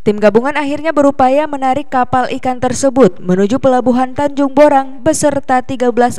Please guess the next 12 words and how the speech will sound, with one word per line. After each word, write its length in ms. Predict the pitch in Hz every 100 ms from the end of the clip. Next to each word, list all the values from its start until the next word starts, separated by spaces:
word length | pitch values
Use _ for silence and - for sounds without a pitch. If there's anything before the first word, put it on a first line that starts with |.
| -
A 80 |
B 160 | 254 240
K-nya 560 | 247 277 269 196 147 - - -
dan 240 | - 190
sebagian 480 | 208 208 202 202 277
A 80 | 285
B 160 | 254 262
K 160 | 302
dievakuasi 800 | 302 269 277 269 285 285 - 277
di 40 | 285
pelabuhan 560 | 277 254 240 254 262 262
Tual, 320 | 285 254